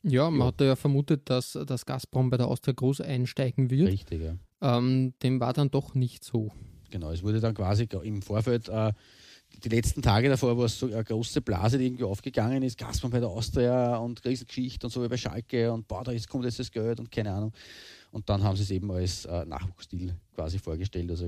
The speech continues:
Speaker 2: keine Ahnung, ob da die, äh, Erwartungen von einer selber enttäuscht worden sind oder ob sie jetzt von ihnen sind, dass sie überhaupt diesen Deal gemacht haben. Ähm, aber ja, da war viel, viel, äh, Gerüchte waren da, da hat die Gerüchteküche ziemlich gekocht in Österreich.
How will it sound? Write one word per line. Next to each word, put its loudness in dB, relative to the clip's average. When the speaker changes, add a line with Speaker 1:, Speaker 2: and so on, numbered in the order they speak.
Speaker 2:
keine -2
Ahnung, -2
ob -10
da -6
die, 0
äh, -4
Erwartungen -2
von -2
einer -2
selber -2
enttäuscht -4
worden -2
sind -2
oder -4
ob -6
sie -6
jetzt -2
von -4
ihnen -4
sind, -6
dass -4
sie -10
überhaupt -6
diesen -12
Deal -10
gemacht -6
haben. -2
Ähm, -2
aber -2
ja, -4
da -6
war 0
viel, 2
viel, 0
äh, 2
Gerüchte -2
waren -6
da, -6
da -6
hat -8
die -6
Gerüchteküche -6
ziemlich -8
gekocht -10
in -8
Österreich. -8